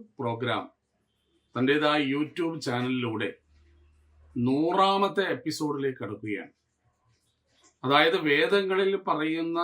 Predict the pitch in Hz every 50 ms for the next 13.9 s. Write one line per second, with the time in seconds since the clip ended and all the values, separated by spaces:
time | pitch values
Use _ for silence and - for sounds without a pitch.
0 | 170 156 147 147 147 151 143 156 156 156 156 151 151 151 156 147 135 123 123 123
1 | 131 139 151 151 151 156 151 151 151 151 _ _ _ _ - 120 117 117 123 123
2 | 123 120 156 156 151 151 - - 131 131 135 139 131 127 127 131 131 139 135 -
3 | 151 139 123 110 120 117 120 127 127 117 98 - - - - - _ _ _ _
4 | _ _ _ _ _ _ _ _ _ _ _ _ _ _ _ _ _ _ _ _
5 | - 156 170 175 - - 117 117 113 143 165 180 180 - 196 190 147 147 143 139
6 | 156 151 135 127 113 104 104 - - - _ _ _ _ _ _ _ _ _ _
7 | _ _ _ _ _ _ _ _ _ _ _ _ _ _ _ - 104 127 156 180
8 | 202 214 196 180 180 170 151 - 180 165 165 165 156 135 127 120 113 131 151 170
9 | 160 147 127 120 113 104 - 104 104 104 104 110 - _ _ _ _ _ _ _
10 | _ - 113 120 127 131 151 151 160 160 160 165 160 156 180 156 147 139 139 139
11 | 160 160 165 170 165 165 160 147 151 165 160 156 147 123 104 95 92 87 82 -
12 | _ _ _ _ _ _ _ _ _ _ _ _ _ _ _ _ _ _ _ _
13 | _ _ - 123 120 - - 165 170 170 175 175 185 180 180 180 196